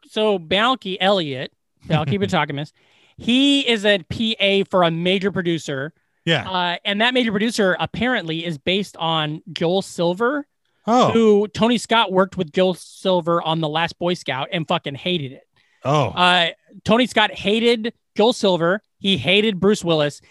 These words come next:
Speaker 1: He hated working with both of them. And so after that, this movie, he,
Speaker 2: Yeah.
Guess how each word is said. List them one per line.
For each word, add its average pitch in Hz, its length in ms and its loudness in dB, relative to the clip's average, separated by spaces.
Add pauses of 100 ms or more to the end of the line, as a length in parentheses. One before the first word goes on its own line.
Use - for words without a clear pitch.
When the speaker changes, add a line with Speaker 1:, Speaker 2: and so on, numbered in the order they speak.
Speaker 1:
He 196 160 0
hated 202 260 2
working 202 320 2
with 208 160 0
both 180 180 2
of 165 80 -8
them. 147 320 -4 (680)
And 202 140 0
so 208 200 6
after 226 340 2
that, 208 300 2
this 214 200 2
movie, 185 400 2 (240)
he, 139 200 4
Speaker 2:
Yeah. 104 240 0